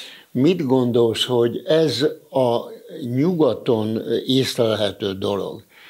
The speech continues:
ez mennyire káros arra és azokra az értékekre, ak-,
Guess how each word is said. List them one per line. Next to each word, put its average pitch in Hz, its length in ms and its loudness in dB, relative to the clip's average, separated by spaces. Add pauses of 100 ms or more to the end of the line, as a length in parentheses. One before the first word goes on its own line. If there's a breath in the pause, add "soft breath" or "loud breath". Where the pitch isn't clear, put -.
(280 loud breath)
ez 104 140 -8
mennyire 139 600 2
káros 127 800 -2
arra 127 800 2 (380)
és - 180 -2
azokra 143 500 0
az 123 140 2
értékekre, 120 1120 0 (680 loud breath)
ak-, - 240 -16